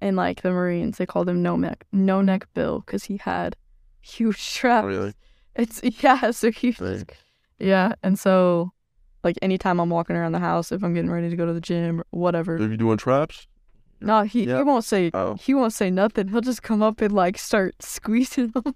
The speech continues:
Speaker 2: Yeah, I, I realized that my traps, I realized my traps were actually really good. I call 'em my legs and my upper body.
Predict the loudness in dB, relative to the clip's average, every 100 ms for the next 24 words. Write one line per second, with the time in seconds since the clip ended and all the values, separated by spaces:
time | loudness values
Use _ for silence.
0 | -6 -8 _ _ _ _ -20 _ _ 0
1 | 2 2 2 4 4 2 0 0 0 0
2 | -2 -2 -4 -14 -6 -2 0 0 0 -2
3 | 0 0 2 2 2 0 -4 0 0 2
4 | 2 2 0 -8 -8 -6 0 2 4 4
5 | 2 0 -4 _ -20 _ -6 2 2 2
6 | 0 -4 -2 -4 -4 -6 -6 -6